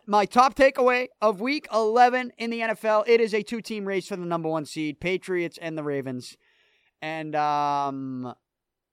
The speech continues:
Patriots are nine and one. The Ravens are eight and two. Credit to Baltimore. They win six straight. It's the longest active win streak right now this season in the N F L. And,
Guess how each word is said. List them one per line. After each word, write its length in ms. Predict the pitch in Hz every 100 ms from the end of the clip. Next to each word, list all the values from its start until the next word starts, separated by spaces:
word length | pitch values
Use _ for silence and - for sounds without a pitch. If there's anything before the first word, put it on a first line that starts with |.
| _ _ _
Patriots 420 | - 208 208 185
are 40 | 196
nine 180 | 185
and 120 | 175 160
one. 340 | 156 151 151 -
The 80 |
Ravens 400 | 156 175 190 190
are 80 | 151
eight 100 | 180
and 100 | 170
two. 380 | - 165 160 156 -
Credit 280 | 202 208 202
to 40 |
Baltimore. 540 | 175 180 175 175 165
They 100 | 165
win 220 | 143 185 190
six 260 | - -
straight. 300 | - 170 165
It's 100 | 151
the 120 | -
longest 560 | 151 160 180 202 190 - _
active 420 | 180 175 - 170 147
win 300 | 143 170 175
streak 340 | - 180 170
right 200 | 165 165
now 320 | 156 156 151 - _
this 180 | 156 160
season 300 | - 170 156
in 60 | 151
the 100 | 143
N 80 | 139
F 100 | 185
L. 240 | 190 175 _ _ _ _ _ _ _
And, 260 | 151 151